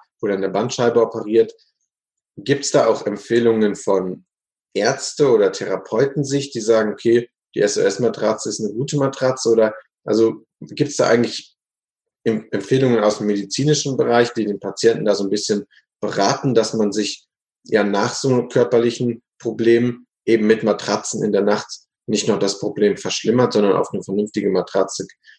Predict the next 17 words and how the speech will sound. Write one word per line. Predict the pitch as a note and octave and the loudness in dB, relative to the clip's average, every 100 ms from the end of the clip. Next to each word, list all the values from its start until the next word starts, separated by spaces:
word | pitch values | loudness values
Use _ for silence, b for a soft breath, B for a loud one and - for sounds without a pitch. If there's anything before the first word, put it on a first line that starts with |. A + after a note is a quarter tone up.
| b _ G2 | b _ -2
ähm, | F#2+ F#2+ F2+ - - | 0 -2 -6 -8 -2
achtet? | F#2+ - C#3 - | -2 0 -2 2
Gibt's | C#3 - | -2 2
da | A2 | 2
irgendwelche | G#2+ G#2+ G#2 G#2+ | 2 2 0 -2
Institutionen, | G#2 G#2 - G#2 - A2+ G#2+ | -6 -8 -8 -10 0 0 2
mit | F#2+ | -2
denen | F#2+ | -6
Sie | F#2+ | -6
zusammenarbeiten? | - G2 G#2+ C#3 B2 A#2 A2 A2 G#2+ | -10 -2 0 2 2 4 4 4 0
Sagen | G2+ G2+ | 0 0
Sie, | F#2+ | -2
okay, | G2 - | -8 -6
meine | G2+ F#2+ G2 | -2 0 0
Matratzen | F#2+ - G2+ - | -2 -4 -8 -6
gibt's | G2+ G2 F2+ | -6 -4 -4
auch | F#2 | -4